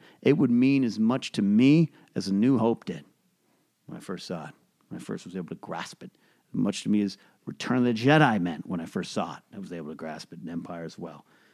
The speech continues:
Solo has that D N A. It has that D N A of joy. It has that D N A of escape. It has the D N A of lessons.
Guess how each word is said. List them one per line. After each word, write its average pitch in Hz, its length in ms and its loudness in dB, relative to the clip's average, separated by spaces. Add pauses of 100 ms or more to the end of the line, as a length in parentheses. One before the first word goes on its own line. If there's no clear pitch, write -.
(1700)
Solo 165 420 4
has 156 240 6
that 147 200 4
D 151 220 4
N 143 80 4
A. 127 360 2
It 127 80 0
has 156 220 4
that 170 240 4
D 170 220 6
N 160 80 4
A 156 180 4
of 131 140 2
joy. 165 380 4
It 147 60 4
has 151 180 4
that 135 180 2
D 147 180 4
N 143 80 4
A 143 120 4
of 127 100 2
escape. 170 520 2
It 147 60 4
has 139 140 2
the 135 60 -2
D 147 680 2
N 156 80 4
A 151 160 6
of 123 100 2
lessons. 127 720 2